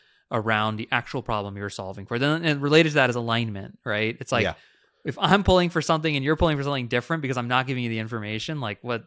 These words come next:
Speaker 1: that's, that's just me shooting myself in the foot,
Speaker 2: So it
Speaker 1: you
Speaker 2: sounds
Speaker 1: know?
Speaker 2: like you're pro sharing profitability.
Speaker 1: I'm definitely pro it. Yeah, no
Speaker 2: Yeah,
Speaker 1: question.
Speaker 2: and, and I'd finish by saying, uh,
Speaker 1: Oh, by the way,
Speaker 2: I
Speaker 1: everyone knows it. Anyone who can do basic math knows it.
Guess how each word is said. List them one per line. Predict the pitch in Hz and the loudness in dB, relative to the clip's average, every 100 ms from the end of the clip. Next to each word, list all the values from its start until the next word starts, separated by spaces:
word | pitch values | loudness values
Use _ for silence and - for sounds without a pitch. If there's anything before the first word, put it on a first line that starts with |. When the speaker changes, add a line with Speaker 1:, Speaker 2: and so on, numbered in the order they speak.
| - | -12
Speaker 1:
that's, | 127 110 - - - _ _ - - - | -8 -6 -6 -8 -10 _ _ -20 -16 -2
that's | 139 | -2
just | 120 139 | -2 -4
me | 131 | -2
shooting | 117 117 107 | -2 -4 -4
myself | 107 104 101 | -6 -6 -8
in | 95 | -14
the | |
foot, | - - - - _ _ | -14 -12 -14 -18 _ _
Speaker 2:
So | - | -2
it | 175 | 0
Speaker 1:
you | |
Speaker 2:
sounds | 196 156 | 2 0
Speaker 1:
know? | 143 | 2
Speaker 2:
like | 131 113 | 0 0
you're | 120 | -4
pro | - 110 98 - | 2 2 2 -4
sharing | - 110 92 | -4 -2 -2
profitability. | 101 85 80 78 76 | -2 -2 -4 -8 4
Speaker 1:
I'm | 180 185 | 4 6
definitely | 160 143 | 2 0
pro | 113 107 117 | -4 -8 -8
it. | - - _ - | -12 -14 _ -16
Yeah, | 143 - | -16 -14
no | 131 123 | -10 2
Speaker 2:
Yeah, | 135 92 | 4 4
Speaker 1:
question. | - 151 | 0 -2
Speaker 2:
and, | 156 151 _ | -2 -6 _
and | 151 | -2
I'd | 143 143 156 | 0 4 2
finish | 151 151 - | 2 -2 0
by | 117 | 0
saying, | 123 107 98 95 - _ - | 2 2 0 -2 -8 _ 0
uh, | 101 95 156 | 4 6 6
Speaker 1:
Oh, | |
by | 240 294 | 8 8
the | |
way, | 311 202 | 8 8
Speaker 2:
I | |
Speaker 1:
everyone | 226 294 294 | 8 8 6
knows | 220 262 190 | 6 6 4
it. | 113 | 2
Anyone | 147 214 247 | 2 4 4
who | 233 | 4
can | 214 | 4
do | 220 | 4
basic | 170 170 151 | 4 2 0
math | 143 156 139 | 2 2 0
knows | 131 147 117 | 0 0 -2
it. | - | -8